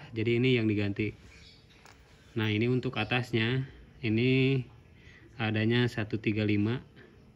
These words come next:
Punyanya C P O, bekas karbu C P O, teman-teman. Nah, jadi ini perbandingannya,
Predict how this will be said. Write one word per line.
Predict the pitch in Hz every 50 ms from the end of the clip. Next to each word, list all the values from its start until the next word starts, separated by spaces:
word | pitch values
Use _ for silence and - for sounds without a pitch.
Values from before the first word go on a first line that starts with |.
| - - - - - - - - - - - - - - - - - - -
Punyanya | 117 107 104 104 104 104
C | 104 - 113 107
P | - 107 98
O, | 107 117 131
bekas | - 131 113 - 110 104
karbu | - 110 104 104 107
C | - 110
P | 101 - 101
O, | 104 110
teman-teman. | 123 120 117 110 107 113 123 131 - - - - - - - - - _ - - - - - - - - - - - - - - - - - - - - - - - - - - - - - - - - - -
Nah, | 117 110 107 104 101
jadi | 98 98 104 107 117
ini | 117 123 117
perbandingannya, | - 117 110 113 110 110 107 107 104 104 113 127